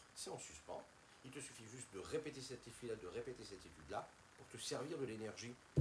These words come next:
qu'il y avait eu avant et de l'élever elle aussi. Et la miyad shechozer velomed davar ze lishma, hari gam ma shelamad bistam mitchaber mitztaref lelimude ze upach alela.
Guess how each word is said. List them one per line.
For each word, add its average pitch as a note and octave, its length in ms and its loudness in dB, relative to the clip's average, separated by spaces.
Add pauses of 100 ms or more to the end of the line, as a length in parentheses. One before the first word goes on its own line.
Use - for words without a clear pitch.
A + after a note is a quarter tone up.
(100)
qu'il F#2+ 120 -4
y F#2 60 0
avait F2 240 -4
eu E2+ 60 -4
avant G2 320 -2 (200)
et G2+ 60 0
de F#2 100 0
l'élever D#2+ 360 -6
elle D2+ 140 -4
aussi. - 180 -10 (640)
Et - 60 -14
la - 60 -10 (100)
miyad F#3+ 200 6
shechozer F#3+ 380 10
velomed E3 300 12
davar D3+ 240 12
ze C#3 80 6
lishma, A#2 420 0 (320)
hari A2 240 4
gam E3+ 200 12
ma F3 100 10
shelamad D3+ 360 8
bistam D3 360 4
mitchaber C3 340 4
mitztaref B2+ 420 2
lelimude G2+ 280 -4
ze - 80 -2
upach D#3 300 2
alela. B2+ 360 2